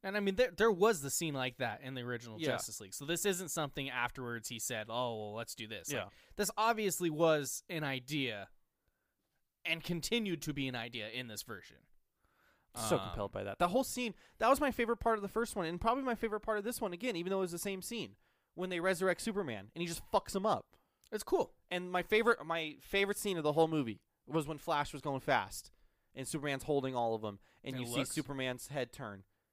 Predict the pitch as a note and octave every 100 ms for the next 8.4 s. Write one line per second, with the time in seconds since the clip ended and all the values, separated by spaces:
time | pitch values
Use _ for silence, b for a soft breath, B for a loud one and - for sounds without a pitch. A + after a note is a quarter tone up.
0 | _ _ C3 - C3 B2 B2 A2 C#3 A#2+
1 | - A2+ G2 - - - D#3 C#3 E3+ C3
2 | - - C3+ B2 A2 _ - D#3+ F3 G#3
3 | A3 - G3 A3+ A3+ b b b b _
4 | _ F3 F3 B3 A#3+ G3+ A3+ G3+ A3 E3
5 | F3 F3+ F#3+ E3 E3 G3+ - B3 F#3+ D#4
6 | A#3 G#3+ C4+ G3+ B2+ - - _ _ _
7 | _ _ _ _ _ _ _ - F#3 E3
8 | D3 A3+ D#3+ B2